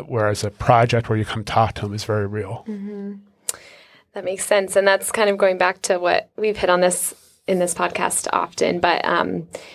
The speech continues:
Speaker 2: just the importance of networking and knowing people and just building relationships is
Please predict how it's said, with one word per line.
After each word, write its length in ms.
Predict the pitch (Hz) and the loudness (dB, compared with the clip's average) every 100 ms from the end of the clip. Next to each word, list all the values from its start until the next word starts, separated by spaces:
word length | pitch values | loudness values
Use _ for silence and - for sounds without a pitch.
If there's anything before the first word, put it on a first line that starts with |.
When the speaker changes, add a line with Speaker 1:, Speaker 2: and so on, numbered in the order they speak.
| - | -4
Speaker 2:
just 200 | - 190 | 0 2
the 80 | 190 | 2
importance 380 | 185 180 175 180 | 2 -2 -2 -2
of 80 | 175 | 0
networking 540 | 180 - 202 220 202 | 0 0 2 2 2
and 100 | 180 | 2
knowing 320 | 175 175 185 | 2 2 0
people 460 | 180 202 196 196 196 | -2 -4 0 0 0
and 560 | - 175 185 180 - - - - - - | 0 -2 -4 -4 -6 -8 -20 -20 -20 -4
just 280 | - 175 - | 2 2 4
building 240 | 180 175 | 2 4
relationships 760 | 175 170 - 196 - - - - | 2 0 -4 -6 -6 -6 -6 -2
is 400 | - - - | -2 -2 -4